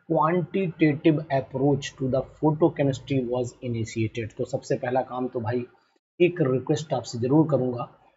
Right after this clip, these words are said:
कि आप लोग जितने भी लोग वीडियो देख रहे हैं, सबसे पहले like, comment और share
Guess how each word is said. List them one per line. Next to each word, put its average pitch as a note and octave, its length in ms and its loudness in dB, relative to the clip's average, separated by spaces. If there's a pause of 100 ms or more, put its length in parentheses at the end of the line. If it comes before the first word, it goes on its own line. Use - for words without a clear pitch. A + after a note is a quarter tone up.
(300)
कि C3 280 2
आप C3+ 200 -2
लोग B2+ 360 2
जितने E3+ 380 0
भी F3 160 4
लोग C#3+ 400 6
वीडियो B2+ 280 4
देख B2+ 260 4
रहे B2+ 100 -2
हैं, C3+ 80 0
सबसे C3 380 -2
पहले B2+ 160 0
like, B2 500 0
comment B2+ 380 0
और A2+ 100 -2
share - 420 0